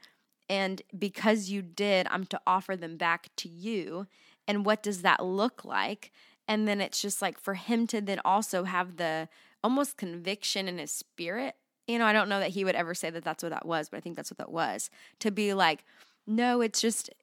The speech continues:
to, to lead worship at church, it's just the expectation's just higher," you know?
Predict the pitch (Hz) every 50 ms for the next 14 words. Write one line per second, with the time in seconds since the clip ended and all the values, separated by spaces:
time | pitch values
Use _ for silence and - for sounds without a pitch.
0 | - - - - 226 214 190 - - - 208 202 208 233 247 233 208 214 214 220
1 | - 214 - 190 147 - _ - - - 226 220 190 165 156 - - - 160 -
2 | - 180 175 - - 151 180 180 - - - 170 - - - - 196 190 190 -
3 | 170 160 156 151 - - - 151 - - _ - - - - _ - - 208 185
4 | 170 147 131 127 95 - - _ _ _ _ 175 175 170 139 107 101 98 185